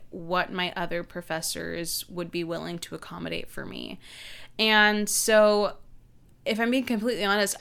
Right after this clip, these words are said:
I felt really stuck and hopeless and just completely lacking hope because I didn't want to take a year off and push graduation a whole year for missing the first month of school.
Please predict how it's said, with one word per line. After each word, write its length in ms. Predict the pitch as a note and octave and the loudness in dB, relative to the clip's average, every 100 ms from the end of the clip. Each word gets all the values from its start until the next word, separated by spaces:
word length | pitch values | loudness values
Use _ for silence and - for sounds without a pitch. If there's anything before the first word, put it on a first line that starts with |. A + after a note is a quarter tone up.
| - | -4
I 80 | G3+ | -2
felt 220 | - A#3 | 4 4
really 300 | A#3 A3+ G#3+ | 4 2 0
stuck 720 | - - - A3 A3+ G#3+ - - - - - - - | -2 -4 2 4 4 4 -8 -18 -18 -18 -20 -12 -2
and 580 | G3 F#3+ F#3+ F#3 F3+ - - | 2 4 4 2 -4 -8 -14
hopeless 920 | - - A3+ A3+ A#3 A3 G#3+ G#3 - - | -10 2 2 4 4 6 4 2 -6 -8
and 800 | - F#3+ F#3 F3+ F3+ F3 F3 E3 - - | -6 -2 2 2 2 0 -2 -6 -12 -12
just 520 | F#3 G#3 G#3 - - | -2 2 2 0 -2
completely 800 | - G#3+ G#3 - A#3+ B3+ C#4 C4 B3+ | -2 0 0 2 2 4 4 6 4
lacking 560 | G3 F3+ F#3 F#3 F#3 | 4 4 4 0 -2
hope 380 | F3 F3 D#3+ F3 | 0 0 -2 -2
because 720 | F#3+ - F#3 F3 E3+ E3+ - - - - | -6 -2 2 2 2 0 -6 -10 -4 0
I 100 | G#3+ | 4
didn't 240 | C4+ D4 | 6 6
want 240 | C#4+ B3+ | 6 4
to 80 | - | 4
take 220 | B3 B3 | 4 4
a 40 | C4+ | 4
year 320 | A#3 A3 G#3+ - | 4 4 2 4
off 300 | F3 F3 - | 4 4 2
and 180 | G3 - | -6 0
push 300 | B3 A#3+ - | 4 4 4
graduation 800 | A3 G3 G3 G3 F3+ F3+ G3+ F3+ | 8 8 6 2 2 0 0 0
a 80 | |
whole 500 | F#3 - A3 A3 A#3 | -2 0 4 6 6
year 640 | A3+ F#3 F#3+ G#3 G3 F3 F3+ - - - | 2 -2 -2 4 4 4 0 -8 -16 -16
for 240 | - G#3 | 2 4
missing 480 | G#3 G3+ - G3+ G3 | 4 4 4 2 2
the 100 | F#3 | -2
first 580 | - - G3 G#3 - G3 | -4 0 4 4 2 0
month 240 | F#3 F#3 | 0 0
of 80 | F3 | -2
school. 760 | - - G#3+ A3 G#3+ E3+ E3+ | -4 -4 -2 0 2 2 2